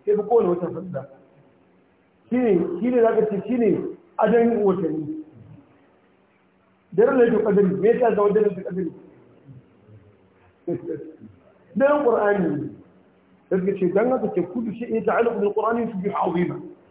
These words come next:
Duk abin da ya yi tsamfar da Qur'ani sai ya girma. Kuma makarantun Qur'ani, mai bibiyar Qur'ani, mai nafikan Qur'ani, mai laliban ma'anar Qur'ani, mai waye da sauransu.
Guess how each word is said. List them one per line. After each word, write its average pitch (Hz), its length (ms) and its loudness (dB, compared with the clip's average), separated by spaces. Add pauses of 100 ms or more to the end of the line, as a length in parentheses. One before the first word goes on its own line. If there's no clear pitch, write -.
(120)
Duk - 100 4 (160)
abin 247 260 -4
da 233 60 0
ya 233 120 4
yi 240 260 -4
tsamfar 226 340 0
da 208 100 0
Qur'ani 202 480 0
sai 170 80 -4
ya 151 160 2
girma. 147 280 -6 (880)
Kuma 294 180 -2
makarantun 285 560 2
Qur'ani, 214 560 2 (260)
mai 226 180 4
bibiyar 240 380 0
Qur'ani, 240 720 2
mai 226 280 6 (300)
nafikan 269 640 2
Qur'ani, 226 560 0
mai 226 160 4
laliban 254 400 4
ma'anar 240 380 0
Qur'ani, 226 480 2
mai 226 120 2
waye 262 220 4
da 220 140 -2
sauransu. 220 360 -2